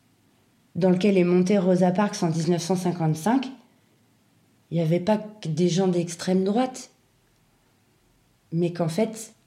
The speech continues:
l'organisation de ce bus reposait sur des schémas racistes. Et aujourd'hui, ce que je me dis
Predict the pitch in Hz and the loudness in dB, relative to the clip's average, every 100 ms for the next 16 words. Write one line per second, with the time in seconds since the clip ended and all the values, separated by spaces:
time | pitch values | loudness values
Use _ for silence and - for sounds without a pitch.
0 | _ 175 170 160 175 175 175 160 160 208 | _ -4 -4 0 0 2 0 -2 -2 0
1 | 214 214 - 160 170 180 - - _ _ | 0 0 -4 -2 -2 -6 -12 -20 _ _
2 | _ _ _ _ _ _ _ - 156 180 | _ _ _ _ _ _ _ -8 -2 0
3 | 185 190 180 180 233 196 165 160 - 160 | 0 2 2 2 0 -2 -2 -2 -2 -2
4 | 196 190 180 - - - _ _ _ _ | 0 0 -4 -4 -12 -16 _ _ _ _
5 | _ _ _ _ _ _ _ _ _ _ | _ _ _ _ _ _ _ _ _ _
6 | _ _ _ _ - 180 180 190 180 220 | _ _ _ _ 0 2 4 2 2 -2
7 | - - 180 170 180 160 165 - | -2 -2 0 2 2 0 -4 -8